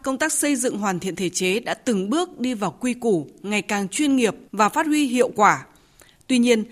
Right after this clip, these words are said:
xây dựng hoàn thiện thể chế là một công việc phức tạp, khó, cần có quá trình đổi mới tư duy và hoàn thiện. Thủ tướng yêu cầu cần tập trung thực hiện xây dựng hoàn thiện các đề nghị xây dựng luật,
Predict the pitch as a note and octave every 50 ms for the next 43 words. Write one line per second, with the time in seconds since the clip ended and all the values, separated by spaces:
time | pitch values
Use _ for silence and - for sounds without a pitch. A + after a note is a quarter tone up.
0 | - - - - - D4+ D4 B3 B3+ G#3 A3+ A3+ G#3 F3+ A3 - - G#3+ F#3+ E3
1 | - G3+ F#3+ G3+ C#4 D#4+ D4 C4 A3+ G3+ F#3+ E3+ - C4+ C#4 B3+ B3 A3+ A#3 -
2 | - F4+ E4 - _ - A3 F3+ - - - _ _ _ - - G#3 G3 F#3 G#3+
3 | C4 G4 - - - - _ _ - A#3+ G3+ G3+ F#3 F#3+ F#3 - - A3 A#3 B3+
4 | - F4 C4+ G#3 F3+ F3 A3+ G#3 F3+ D#3 E3 F3+ - - C#4+ C#4 B3 A#3 C4+ C#4
5 | C4+ B3 G3 G3 G3 E3 D#3 D#3+ E3 C#3 - F3 F#3 E3 - - _ _ _ _
6 | _ - - _ _ - A#3 G#3 F#3 A3+ A#3+ D4 D#4+ D4+ D#4 C#4+ A#3+ G#3+ G3 F3
7 | E3 - - G#3+ G#3+ G#3 - A#3 G#3+ - - D#4+ D4 C4+ D4 G#3+ F3 G#3 G#3+ D3+
8 | - - D#4 D#4 C#4 B3 C#4 - - G#3 G#3+ A#3+ A#3 G#3+ G3+ - A#3 G#3+ D3 D#3
9 | - D#4 D#4 D#4+ C4+ C4 A3+ G#3 G3+ G#3 G#3+ F#3+ D3+ - C#4+ C#4+ A#3+ A3+ B3 -
10 | A3 G#3+ G#3